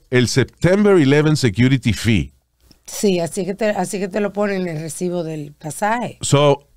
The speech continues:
Speaker 1: básicamente es una, un, un, un tax o whatever, eh, que va, dice de cinco sesenta por one way trip o once veinte por a two way trip. So, once veinte es la tarifa por, por un viaje de ida y vuelta.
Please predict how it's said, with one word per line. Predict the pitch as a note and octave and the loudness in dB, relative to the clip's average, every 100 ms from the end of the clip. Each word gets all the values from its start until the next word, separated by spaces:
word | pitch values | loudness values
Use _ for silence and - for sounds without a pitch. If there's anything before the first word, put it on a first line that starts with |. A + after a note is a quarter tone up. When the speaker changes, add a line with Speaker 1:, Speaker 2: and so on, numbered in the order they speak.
| _ _ _ | _ _ _
Speaker 1:
básicamente | G#2+ D3 D3+ F3+ F#3 F#3 E3+ F#3 D3+ D#3+ E3 | -2 0 0 0 2 2 2 0 2 2 2
es | - - | 0 -2
una, | C#3+ D#3 D#3 D3+ D3+ C3 B2+ - - | 2 4 4 4 4 2 0 -12 -16
un, | C#3 C3+ | -10 -8
un, | D#3 C3+ D#3+ C3+ C#3 _ _ | -4 -4 -2 -4 -4 _ _
un | A#2+ C3+ | -4 -2
tax | - C3+ G#2+ - | 0 0 -2 -2
o | A2+ G#2 | 0 0
whatever, | G2+ A2+ B2+ F#2 G#2 _ _ _ _ _ _ - | 0 0 0 -2 -8 _ _ _ _ _ _ -6
eh, | A2+ G2 G2+ - | -2 -2 -4 -2
que | B2 B2 B2+ - | 2 2 2 -2
va, | A#2 E3 G3+ D3 | 0 2 2 0
dice | B2+ D#3 D#3 F3 | -2 -2 2 0
de | D#3 C#3+ C3 | 4 4 2
cinco | - G#3 G#3+ F#3+ | 0 -2 0 0
sesenta | E3+ F#3 G3+ G3+ F3+ D#3+ | 2 2 0 2 0 0
por | - C#3+ | 0 2
one | C3 D#3 F3 | 2 2 2
way | E3+ D3 | 2 0
trip | E3 G3 G3 - | 4 2 2 -2
o | B2 | 0
once | C#3 D3 E3 | 2 2 2
veinte | C#3+ C#3 C3+ | 2 0 -2
por | A#2+ A2+ | -4 -2
a | G#2 | -2
two | A2+ | 0
way | G2 E2 | 0 0
trip. | C#2 - | -6 -2
So, | A2+ | 0
once | D3 D#3 | 0 0
veinte | C#3+ C3 A#2 | 0 0 0
es | A#2+ | -2
la | A#2 | -2
tarifa | A2 G#2 G#2 G#2+ | -2 -2 -2 -4
por, | F#2+ F#2 D2+ | -2 -6 -4
por | F#2+ | -4
un | F#2+ G#2 | -2 -2
viaje | G#2 G#2 | 0 0
de | F#2 | 0
ida | |
y | |
vuelta. | D2 A#1+ - A1+ | -2 -8 -12 -16